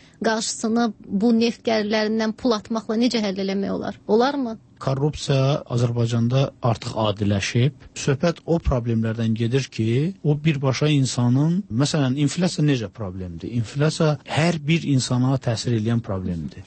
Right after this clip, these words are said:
Speaker 2: Məsələn, bu gün səhər-səhər durursan ki, qiymət bahalaşıb, o birisi gün yenə bahalaşıb. Bu artıq bu böhran belə olur.
Speaker 1: Çox haqlısınız, amma böhrana təkcə iqtisadi problemlər aparmır, ictimai siyasi problemlər də aparır. Səksən səkkizinci ili xatırlayın.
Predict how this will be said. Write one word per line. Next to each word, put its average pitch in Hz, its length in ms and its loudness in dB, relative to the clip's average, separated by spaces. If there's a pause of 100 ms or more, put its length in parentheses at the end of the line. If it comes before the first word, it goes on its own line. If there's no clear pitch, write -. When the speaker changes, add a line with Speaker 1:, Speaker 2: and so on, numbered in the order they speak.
Speaker 2:
Məsələn, 113 260 4
bu 143 160 4
gün 123 160 4
səhər-səhər 143 540 0
durursan 135 420 0
ki, 139 160 -16
qiymət 113 360 0
bahalaşıb, 92 500 -8
o 120 100 4
birisi 131 240 0
gün 127 160 2
yenə 101 240 0
bahalaşıb. 87 480 -16 (140)
Bu - 160 0
artıq 123 420 0
bu 123 120 0 (120)
böhran 135 400 2 (220)
belə 104 180 0
olur. 92 280 -12
Speaker 1:
Çox 349 220 0
haqlısınız, 247 460 -2
amma 269 300 2
böhrana 285 420 0
təkcə 277 460 -2
iqtisadi 247 480 -2
problemlər 247 560 0
aparmır, 254 560 -2 (140)
ictimai 247 460 0
siyasi 240 380 -2
problemlər 247 640 2
də 220 100 -2
aparır. 202 320 -4
Səksən 240 460 -2
səkkizinci 247 500 0
ili 220 160 -2
xatırlayın. 202 640 -2